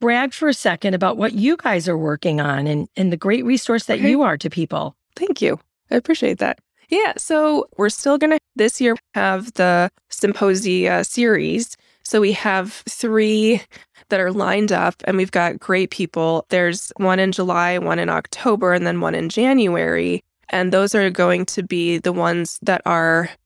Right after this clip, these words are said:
Speaker 2: about very specific topics related to graft versus host disease. And then what we're planning to do is add on a fourth one in the spring of, uh, twenty twenty-three that is just for patients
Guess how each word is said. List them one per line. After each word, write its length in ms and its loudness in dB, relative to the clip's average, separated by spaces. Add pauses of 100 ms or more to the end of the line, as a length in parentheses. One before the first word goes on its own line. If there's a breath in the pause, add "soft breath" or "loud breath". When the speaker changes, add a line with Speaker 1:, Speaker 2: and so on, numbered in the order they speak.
(280)
Speaker 2:
about 260 0
very 220 0
specific 540 -6
topics 520 -4
related 440 0
to 380 -4
graft 320 -2
versus 360 -6
host 320 -6
disease. 480 -4 (380)
And 220 0
then 380 2 (120)
what 180 -2
we're 180 0
planning 420 0
to 100 -4
do 120 0
is 160 -2
add 160 0
on 160 0
a 60 -4
fourth 540 0
one 400 0 (320)
in 160 2
the 80 0
spring 540 0
of, 420 -2 (160)
uh, 260 0
twenty 300 -2
twenty-three 800 -2 (400 soft breath)
that 100 2
is 320 0 (320)
just 540 -2
for 400 0
patients 640 -4